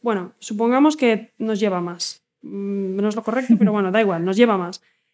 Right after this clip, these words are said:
¿Qué pasa ahí? ¿Puede cambiar el alcance? Bueno, puede cambiar. A-, un caso que me viene a mí a la mente de cambiar era, pues, con lo de mister Jeff. Teníamos que llegar a un objetivo de que, de que abrían la tienda. O sea, abrían la tienda.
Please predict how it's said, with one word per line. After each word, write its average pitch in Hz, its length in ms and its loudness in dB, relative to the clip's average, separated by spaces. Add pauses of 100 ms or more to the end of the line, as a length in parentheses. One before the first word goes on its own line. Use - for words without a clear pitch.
¿Qué 240 140 0
pasa 254 240 -2
ahí? 190 160 0
¿Puede 214 240 0
cambiar 220 300 0
el 185 100 -4
alcance? 202 560 -8 (220)
Bueno, 185 340 -10 (120)
puede 226 260 0
cambiar. 185 480 -6
A-, 196 200 -10
un 214 120 -2
caso 240 420 0
que 233 140 -4
me 233 100 2
viene 226 160 2
a 220 60 0
mí 226 80 0
a 214 60 -2
la 214 80 -2
mente 214 260 -2
de 214 80 -6
cambiar 262 420 -2
era, 226 240 -4
pues, 208 160 -12
con 196 120 -8
lo 185 60 -8
de 180 100 -12
mister 180 340 -12
Jeff. 196 240 -8 (360)
Teníamos 202 280 -6
que 202 80 -14
llegar 202 240 -4
a 208 60 -2
un 208 120 0
objetivo 220 560 -2
de 190 100 -8
que, 180 300 -14 (200)
de 196 120 -16
que 180 100 -16
abrían 190 260 -4
la 170 80 -4
tienda. 254 260 2
O 170 80 -12
sea, 190 320 -10
abrían 277 500 0
la 202 220 -4
tienda. 185 360 -4